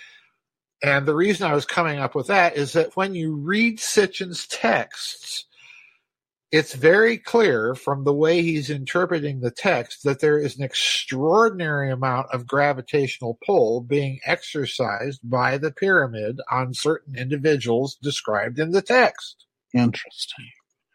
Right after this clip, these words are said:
Speaker 1: Okay, so what would do that? Well, I'm thinking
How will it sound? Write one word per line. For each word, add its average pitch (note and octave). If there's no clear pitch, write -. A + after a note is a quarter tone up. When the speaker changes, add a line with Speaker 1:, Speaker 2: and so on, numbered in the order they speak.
Speaker 1:
Okay, A#2
so B2
what C3+
would D3
do G#3+
that? A#2
Well, G#2+
I'm A#2
thinking B2